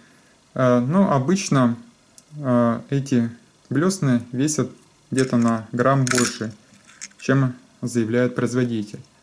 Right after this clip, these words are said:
Ну вот, можете видеть, что данный экземпляр весит четыре целых двенадцать сотых грамм. То есть имейте в виду, что реально блесна на один грамм тяжелее.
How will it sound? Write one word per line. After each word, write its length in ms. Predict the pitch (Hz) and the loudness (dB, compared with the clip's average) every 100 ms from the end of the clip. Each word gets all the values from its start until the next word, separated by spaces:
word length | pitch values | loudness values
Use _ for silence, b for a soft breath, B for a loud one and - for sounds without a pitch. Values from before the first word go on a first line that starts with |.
| b b b - | b b b -2
Ну 140 | 196 | 0
вот, 140 | 156 - - _ | -2 -6 -20 _
можете 360 | 135 127 131 160 | -2 -2 -2 -2
видеть, 300 | 202 190 151 | -2 -2 -6
что 460 | - - 127 117 113 - - | -10 -4 -2 -2 -4 -12 -2
данный 340 | 135 131 123 | 0 2 0
экземпляр 840 | 131 127 127 135 135 180 190 - - _ _ - | 2 0 2 0 0 0 0 -2 -8 _ _ -6
весит 380 | 139 151 131 | -4 -2 -6
четыре 300 | - - 117 | -8 -4 -4
целых 300 | 101 143 143 | -2 -2 0
двенадцать 360 | 110 104 117 117 | 0 -2 -2 -4
сотых 340 | 123 - 110 - | -4 -4 -6 -6
грамм. 320 | 123 117 101 98 B B B | -4 -2 -2 -4 B B B
То 80 | - | -2
есть 160 | 117 - | -2 0
имейте 400 | 127 123 123 120 | 2 2 0 -2
в 60 | |
виду, 280 | 127 170 214 | -2 -2 -2
что 500 | 196 - 135 127 113 | -4 -2 0 2 0
реально 380 | 113 151 175 151 | -2 -2 -2 -2
блесна 420 | 120 110 - 139 | -2 -4 -4 -2
на 120 | 139 110 | -2 -2
один 240 | 110 123 | -2 -2
грамм 300 | 117 113 117 - | -2 -2 -4 -6
тяжелее. 460 | 120 123 120 104 | -4 0 0 -2